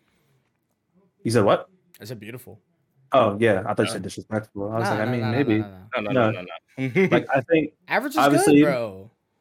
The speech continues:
Speaker 1: obviously, he has had a, he has a M V P.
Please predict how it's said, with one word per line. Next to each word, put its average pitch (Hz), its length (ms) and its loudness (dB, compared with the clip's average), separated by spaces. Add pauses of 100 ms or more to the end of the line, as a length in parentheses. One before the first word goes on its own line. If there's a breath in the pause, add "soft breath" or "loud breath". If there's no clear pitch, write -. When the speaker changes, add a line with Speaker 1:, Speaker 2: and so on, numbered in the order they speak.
(180)
Speaker 1:
obviously, 147 600 4
he 151 280 4
has 120 540 4
had 104 280 0
a, 113 80 0
he 120 240 -4
has 123 180 4
a 131 160 2
M 139 140 2
V 170 100 4
P. 185 320 0